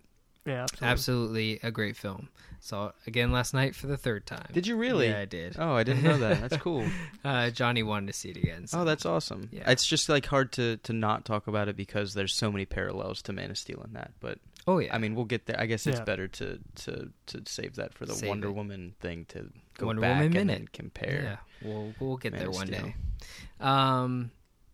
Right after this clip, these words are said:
Speaker 2: cool. Um, before we head off for the week, Rory, did you, if someone wanted to, um, get more Superman knowledge from you,
Speaker 1: Yep.
Speaker 2: uh, what kind of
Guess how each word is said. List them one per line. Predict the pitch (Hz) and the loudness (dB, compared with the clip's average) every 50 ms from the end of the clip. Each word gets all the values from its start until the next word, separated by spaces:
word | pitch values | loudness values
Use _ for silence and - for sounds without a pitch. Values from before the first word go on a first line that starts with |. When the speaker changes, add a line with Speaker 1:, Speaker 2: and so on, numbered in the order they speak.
| _ _ _ _ _ _ _ _ _ _ - | _ _ _ _ _ _ _ _ _ _ 2
Speaker 2:
cool. | - 220 269 220 123 95 92 - - - - | 4 4 6 6 4 2 0 -4 -8 -4 2
Um, | 147 151 151 151 151 147 143 | 4 4 6 6 4 2 0
before | 143 - 160 - - 190 190 190 | -2 -4 -6 -2 2 2 2 4
we | 180 180 170 165 | 4 2 2 0
head | 156 175 165 160 | 0 -2 0 0
off | 151 151 147 - | 0 0 0 -2
for | - 147 | -6 -8
the | 135 131 | -6 -6
week, | 127 127 127 131 135 151 - - | -4 -4 -2 -2 -2 -4 -6 -10
Rory, | 147 135 131 135 139 143 147 147 147 | -10 -6 -2 0 4 4 4 4 4
did | 139 139 135 135 | 2 0 0 2
you, | 151 160 160 160 170 170 170 - - - - - - - - | 2 4 4 4 2 0 -2 -8 -12 -16 -18 -20 -20 -10 -4
if | - 131 127 - | -4 -2 0 4
someone | - 170 165 165 165 160 151 | 6 8 8 8 8 6 4
wanted | 147 147 147 151 147 - | 4 4 4 2 0 -2
to, | - 156 147 143 139 139 139 135 127 | -2 0 2 2 2 2 2 2 4
um, | 123 123 123 123 120 120 117 117 113 110 110 113 - - - - - - _ _ _ - - - _ _ _ _ _ - 277 202 147 135 | 4 4 4 4 4 2 2 2 0 0 0 0 -2 -2 -2 -4 -20 -20 _ _ _ -8 -8 -8 _ _ _ _ _ -20 -16 -12 0 6
get | 135 131 131 131 | 6 8 8 8
more | 135 127 123 120 113 | 6 4 4 4 2
Superman | - 135 120 - 117 113 107 107 107 104 104 104 101 107 - _ _ - | 0 -4 -4 -2 -2 0 0 0 -2 -2 -4 -4 -6 -8 -12 _ _ -14
knowledge | 110 127 120 110 104 101 98 95 95 - | -8 -4 0 0 0 0 0 -2 -6 -8
from | - - 101 98 | -8 -8 -8 -6
you, | 90 85 85 - - - - _ _ _ - - | -2 2 2 2 2 0 -16 _ _ _ -10 -6
Speaker 1:
Yep. | 147 139 - - - _ - - - 120 | -4 -4 -4 -6 -10 _ -20 -14 -6 0
Speaker 2:
uh, | 127 120 117 113 113 110 | 2 4 4 4 4 4
what | 110 120 123 127 | 2 2 2 2
kind | - 143 135 127 | 2 2 2 4
of | 120 120 117 110 110 | 4 4 2 0 -2